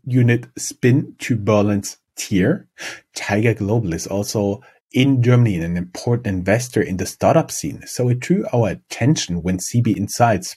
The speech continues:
published an article, especially since Tiger has closed in Q one, uh, sixty percent of the number of deals they did in all of twenty twenty-one.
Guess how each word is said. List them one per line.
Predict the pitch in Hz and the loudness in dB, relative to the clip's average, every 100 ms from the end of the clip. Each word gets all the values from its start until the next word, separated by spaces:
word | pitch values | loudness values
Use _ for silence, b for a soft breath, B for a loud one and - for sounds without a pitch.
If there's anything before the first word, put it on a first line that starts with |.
| - | -4
published | - 113 104 - | 0 0 0 -4
an | 90 | -4
article, | - 90 90 120 69 62 - B B - | 0 2 2 0 -4 -8 -12 B B -8
especially | 95 - _ 87 113 - 123 | -8 -8 _ 2 2 2 0
since | 123 107 98 - | 0 -2 -6 -6
Tiger | - 104 110 | -2 0 0
has | 101 - | -2 -6
closed | - 113 113 - | -4 0 0 -2
in | 95 | -6
Q | - 107 90 | -4 -4 -2
one, | 85 95 180 - _ B B B B - | 2 4 4 2 _ B B B B -2
uh, | 101 - | -2 -4
sixty | - 202 202 - 160 | -2 0 0 -2 -2
percent | 143 123 - 110 87 - _ _ _ _ - | -2 -2 2 2 0 -8 _ _ _ _ 2
of | 113 117 120 | 2 4 0
the | |
number | 110 104 107 | 0 0 0
of | 101 - | -4 -6
deals | - 123 127 | -2 -2 0
they | - 95 | -2 -2
did | 110 110 - | -2 -4 -4
in | 110 101 - - | -6 -6 -6 2
all | 110 113 113 | 4 4 2
of | 104 - - | -2 -4 -8
twenty | - - - | -10 -6 -6
twenty-one. | - 107 110 143 - | -6 -2 2 2 0